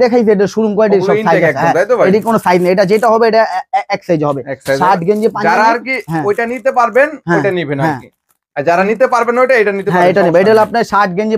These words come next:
Speaker 1: পাঞ্জাবি only চল্লিশ টাকা।
Speaker 2: শুধুমাত্র
Speaker 1: দেখেন।
Speaker 2: ফুটপাতে বিক্রির
Speaker 1: হ্যাঁ,
Speaker 2: জন্য, আমি
Speaker 1: ফুটপাতের
Speaker 2: বারবার
Speaker 1: জন্য। এই দেখেন,
Speaker 2: বলতেছি
Speaker 1: এই,
Speaker 2: আর কি।
Speaker 1: এই দেখেন।
Speaker 2: রয়েছে।
Speaker 1: এই দেখেন, দেখছেন?
Speaker 2: এখানে এগুলো ভাই আসলে দিবেন সত্তর টাকা
Speaker 1: হ্যাঁ,
Speaker 2: করে?
Speaker 1: দেবো, ইনশাল্লাহ দেবো, সমস্যা
Speaker 2: ইনশাল্লাহ,
Speaker 1: নেই।
Speaker 2: যারা নিবেন অবশ্যই
Speaker 1: হ্যাঁ।
Speaker 2: যোগাযোগ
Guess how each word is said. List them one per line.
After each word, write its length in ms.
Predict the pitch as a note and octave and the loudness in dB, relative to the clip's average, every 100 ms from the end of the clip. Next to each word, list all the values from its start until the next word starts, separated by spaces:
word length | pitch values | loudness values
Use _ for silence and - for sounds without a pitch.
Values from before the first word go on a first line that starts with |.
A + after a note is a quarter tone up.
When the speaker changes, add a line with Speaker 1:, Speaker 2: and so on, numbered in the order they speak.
| G#3 | -4
Speaker 1:
পাঞ্জাবি 340 | G#3 A3+ A#3+ A3+ G3 | -2 -2 -2 -2 -4
only 180 | A3 G#3+ | -2 0
চল্লিশ 240 | A3 A3 - F#3+ | 0 0 -2 -4
টাকা। 160 | A#2+ - | -4 -4
Speaker 2:
শুধুমাত্র 400 | G3 B3+ B3 B3 | -4 0 0 2
Speaker 1:
দেখেন। 120 | B3+ - | -2 -2
Speaker 2:
ফুটপাতে 400 | B3 - A3+ A3+ | -6 -2 -2 0
বিক্রির 100 | A3 E3 | 0 2
Speaker 1:
হ্যাঁ, 120 | F#3 | 0
Speaker 2:
জন্য, 100 | F#3 | 2
আমি 60 | F3+ | 0
Speaker 1:
ফুটপাতের 200 | F3 E3 | 2 2
Speaker 2:
বারবার 140 | E3 | 2
Speaker 1:
জন্য। 100 | E3+ F#3 | 2 2
এই 40 | F3+ | 0
দেখেন, 160 | C3+ | -2
Speaker 2:
বলতেছি 200 | C#3+ D#3 | -4 -4
Speaker 1:
এই, 40 | A3+ | -6
Speaker 2:
আর 60 | |
কি। 80 | E3+ | -6
Speaker 1:
এই 80 | E3+ | -4
দেখেন। 180 | D#3 C#3 C3 C3 | -6 -10 -12 -8
Speaker 2:
রয়েছে। 240 | B2+ - A#3 - | -8 -10 -10 -2
Speaker 1:
এই 60 | D#3+ D3+ | -2 -2
দেখেন, 180 | - A#2+ D#3 | -6 -4 -6
দেখছেন? 260 | - E3+ - _ _ C#3+ | -4 -6 -6 _ _ -14
Speaker 2:
এখানে 200 | D#3+ D3+ _ | -12 -12 _
এগুলো 220 | F#3+ G3 A3 | -2 0 2
ভাই 100 | A3 D3 D3+ | 0 0 -4
আসলে 220 | E3 F3 D#3 | -6 -6 -4
দিবেন 200 | F3 D3 | -4 -4
সত্তর 240 | D#3+ - D#3 | -6 -8 -4
টাকা 120 | E3+ | 0
Speaker 1:
হ্যাঁ, 220 | G3 C3+ | 2 2
Speaker 2:
করে? 80 | C3 - - C#3+ | -2 -12 -4 0
Speaker 1:
দেবো, 160 | G3 D#3+ F#3 | 2 4 2
ইনশাল্লাহ 360 | G3+ F#3 F3+ D#3+ | 0 0 0 2
দেবো, 140 | D#3 A2+ D3 | 0 -2 -4
সমস্যা 100 | D#3 | -4
Speaker 2:
ইনশাল্লাহ, 300 | - B2+ A#2+ | -4 -6 -2
Speaker 1:
নেই। 40 | |
Speaker 2:
যারা 140 | C#3 E3 | -4 -4
নিবেন 200 | F#3+ A#3 | -6 -4
অবশ্যই 180 | A3+ F3+ | -2 0
Speaker 1:
হ্যাঁ। 140 | D#3+ F3+ | 0 0
Speaker 2:
যোগাযোগ 240 | G3+ | 0